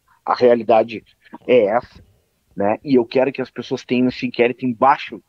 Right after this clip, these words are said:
da sua gaveta, pra quando um cara fizer um mal pro animal, levar. Entendeu? Levar na polícia, ou ligar pra nós, ligar pro Litorâneo, ligar pra mim, dizer, "ó, mano, eu tô aqui e tal, na beira da delegacia,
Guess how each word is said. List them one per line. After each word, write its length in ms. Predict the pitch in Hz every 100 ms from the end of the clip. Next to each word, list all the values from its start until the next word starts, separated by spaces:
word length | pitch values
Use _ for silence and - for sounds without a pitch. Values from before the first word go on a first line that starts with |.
| _ _ _ _ _ _ _ _
da 120 | 120
sua 220 | - 160
gaveta, 580 | 165 131 117 127 - 87 - _ _ - _ -
pra 140 | 107
quando 260 | - 123 143
um 60 |
cara 220 | 127 131
fizer 240 | 143 135 139
um 80 | 139
mal 200 | 123 123
pro 200 | 123 120
animal, 280 | 117 107
levar. 380 | 113 110 95 82 - _ _ _ _ _ _ _
Entendeu? 340 | 90 92 90 104
Levar 420 | 107 113 117 123
na 80 | 120
polícia, 680 | 101 104 120 139 - 156 147 _ _ _ _ _ _
ou 240 | - 135 139
ligar 260 | 131 120
pra 160 | 120 110
nós, 400 | 101 110 135 131
ligar 240 | 104 104 110
pro 120 | 117
Litorâneo, 560 | 107 107 95 101 123
ligar 220 | 107 98 107
pra 180 | 104
mim, 280 | 101 98 117
dizer, 180 | 117 113
"ó, 100 | 117
mano, 240 | 113 104
eu 100 | 101 104
tô 100 | 117
aqui 460 | 110 - 123 139
e 80 | 151 -
tal, 240 | 110 117
na 120 | 117
beira 260 | 107 117 135
da 80 | 123
delegacia, 640 | 113 110 107 - 123 131